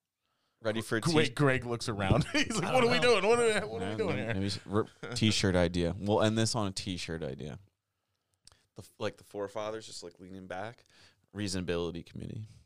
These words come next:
Speaker 2: That's it.
Speaker 1: That's it. 'Cause, like, honestly, I think
Speaker 2: That, that's what it was.
Speaker 1: the r-, the road to hell is paved in, with good intentions.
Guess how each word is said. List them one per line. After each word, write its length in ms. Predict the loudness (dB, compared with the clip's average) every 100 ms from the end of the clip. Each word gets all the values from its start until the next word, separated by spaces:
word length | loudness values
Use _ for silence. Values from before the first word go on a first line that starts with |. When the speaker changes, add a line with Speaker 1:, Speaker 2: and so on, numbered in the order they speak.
| _ _ _ _
Speaker 2:
That's 140 | -16 -14
it. 80 | -14 _ _ _ _ _ _ -8
Speaker 1:
That's 200 | -4 0
it. 200 | -2 -2
'Cause, 160 | 0
like, 160 | 2 4
honestly, 420 | 4 4 2 4 4
I 40 |
think 220 | 2 -2
Speaker 2:
That, 100 | 0
that's 220 | -2 -2
what 80 | 0
it 80 | 0
was. 320 | 0 0 -2 2
Speaker 1:
the 180 | 4
r-, 220 | 4 0 0
the 120 | 0
road 440 | 2 6 8 8
to 80 | 6
hell 420 | 8 8 6 2 -2
is 120 | -2
paved 360 | 0 2 2 0
in, 220 | -2 -6 _ _ _
with 140 | -14
good 180 | -4 -2
intentions. 800 | -2 -4 -6 -6 -8 -8 -6 -6